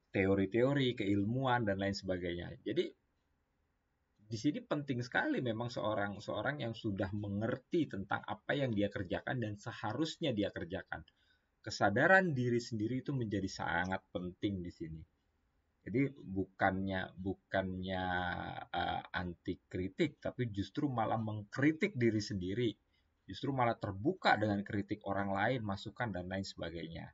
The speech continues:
Yang sifatnya perbaikan. Yang keempat, upaya sifatnya empiris dan sistemik. Empiris berdasarkan fakta-fakta di lapangan. Makanya penelitian tindakan kelas, walaupun kelasnya,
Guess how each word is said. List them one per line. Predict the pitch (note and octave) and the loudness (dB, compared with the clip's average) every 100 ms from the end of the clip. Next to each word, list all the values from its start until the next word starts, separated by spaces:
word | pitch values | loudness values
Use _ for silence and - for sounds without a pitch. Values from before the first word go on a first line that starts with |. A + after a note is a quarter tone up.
| _ _ _ _ | _ _ _ _
Yang | F2 - - | -12 -6 -4
sifatnya | D#2+ E2+ | -2 -2
perbaikan. | F#2 F#2+ F#2 D#2 E2 D#2+ D#2 E2 _ _ _ _ _ - | -2 -2 -2 -2 -4 -4 -6 -18 _ _ _ _ _ -14
Yang | E2+ | -6
keempat, | E2+ F2 C3 D#3 G3 - - | -4 0 6 8 8 4 -8
upaya | G2+ - F2+ F2+ F#2+ C3+ E3 - | -8 -4 -2 0 4 4 4 0
sifatnya | - G#2+ - - B2 B2+ | -10 -8 -8 -6 -8 -6
empiris | G2 F2+ - F2 A#2 B2+ - | -6 -6 -6 -4 -2 -4 -6
dan | E2+ E2+ - | -8 -8 -10
sistemik. | - - A#2+ B2 A2+ G2+ _ _ _ _ _ - | -12 -6 -2 2 2 0 _ _ _ _ _ -10
Empiris | F2 F2+ G#2 D3+ D3 - _ _ _ - | -4 0 4 4 2 -6 _ _ _ -12
berdasarkan | D#2+ E2 E2 - E2+ B2+ B2+ | -6 0 0 -2 -4 -2 0
fakta-fakta | G#2+ - F2 - E2+ - C3+ | -2 -4 -6 -4 -4 2 4
di | A#2 F#2+ | 4 0
lapangan. | F2 - A#2 B2 G#2 F#2+ | -2 0 0 0 -2 -2
Makanya | E2+ - - C3 D#3+ | -6 -6 -6 -2 -2
penelitian | - G#2 F#2+ F#2 F#2 | -2 -4 -4 -4 -6
tindakan | F2 - - F#2+ | -6 -6 -6 -6
kelas, | D#3 D3+ A#2+ B2 - _ _ _ _ - | 0 2 2 0 -6 _ _ _ _ -10
walaupun | F#2 F#2 G2 A2 B2 - G3+ C#3+ B2 A2 - | -4 0 4 2 0 2 4 4 2 -6 -4
kelasnya, | G#2 G2 F#2+ - - G2+ F2+ F2 F2 | 0 2 0 -4 -8 -2 -2 -4 -10